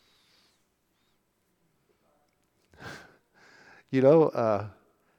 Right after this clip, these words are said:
some of us are shy, especially us men. We're shy people, sort of. But, um, I was laughing at Vicky's little girl,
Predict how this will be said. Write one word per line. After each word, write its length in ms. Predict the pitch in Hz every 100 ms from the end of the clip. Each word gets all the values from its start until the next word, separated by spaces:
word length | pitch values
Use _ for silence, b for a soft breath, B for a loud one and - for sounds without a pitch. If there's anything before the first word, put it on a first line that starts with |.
| _ _ _ _ _ _ _ - -
some 240 | 180 185
of 100 | 170
us 200 | 147 -
are 80 | 131
shy, 400 | - 139 127 117
especially 500 | 117 - 135 143 123
us 160 | 107
men. 300 | 120 120 107
We're 120 | 110 113
shy 340 | - 110 113
people, 440 | - 117 - 104
sort 300 | 92 117 107
of. 100 | 101
But, 200 | 98 98 - b b b 120
um, 420 | 113 110 101 65 _ _ -
I 100 | 139
was 160 | 135
laughing 440 | 143 135 127 131 117
at 100 | 117
Vicky's 480 | 127 123 117 113 120
little 220 | 123 117
girl, 480 | 120 123 113 107